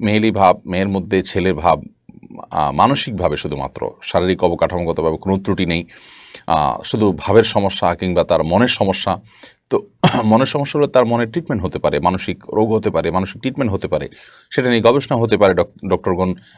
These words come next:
আহ, তার ট্রিটমেন্টের কোনো উদ্যোগ গ্রহণ করতে পারেন যদি থাকে। কিন্তু তার মনে হলো সে নারী, তার মনে হলো সে পুরুষ, এই জন্য তাকে, আহ, পুরুষ হিসাবে ট্রিট করা, নারী হিসাবে ট্রিট করা,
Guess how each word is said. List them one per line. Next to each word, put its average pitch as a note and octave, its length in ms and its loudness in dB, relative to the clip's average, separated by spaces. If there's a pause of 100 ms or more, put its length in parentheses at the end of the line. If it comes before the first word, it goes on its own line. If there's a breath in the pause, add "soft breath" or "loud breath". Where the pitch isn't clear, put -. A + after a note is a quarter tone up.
আহ, D2 200 0
তার F#2+ 140 2
ট্রিটমেন্টের G#2+ 500 0
কোনো E2+ 380 -2
উদ্যোগ F2 380 -2
গ্রহণ A2 260 2
করতে G#2+ 260 0
পারেন E2 160 2
যদি D2 160 -4
থাকে। D#2 300 -2
কিন্তু D3+ 320 4 (1120 loud breath)
তার F#2+ 180 6 (120)
মনে G#2+ 220 2
হলো G#2+ 220 2
সে F2+ 280 2 (100)
নারী, E2+ 380 2
তার E2 160 2
মনে F2 180 -2
হলো G2+ 160 -2
সে F#2+ 120 -4
পুরুষ, E2 320 -2
এই F2 80 -2
জন্য F#2 180 0
তাকে, D#2 320 -2 (340 loud breath)
আহ, D2+ 180 2
পুরুষ F#2+ 280 -2
হিসাবে F2+ 300 2
ট্রিট F2 200 -4
করা, D#2+ 320 4
নারী D#2+ 180 0
হিসাবে F#2 220 -2
ট্রিট - 180 -12
করা, D#2 300 0